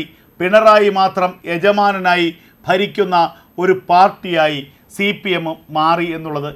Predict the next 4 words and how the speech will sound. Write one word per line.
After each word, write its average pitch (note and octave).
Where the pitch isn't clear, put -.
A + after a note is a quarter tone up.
യാഥാർത്ഥ്യം. C#3
ഇത് A#3
ഇങ്ങനെ A#3+
പോയാൽ G#3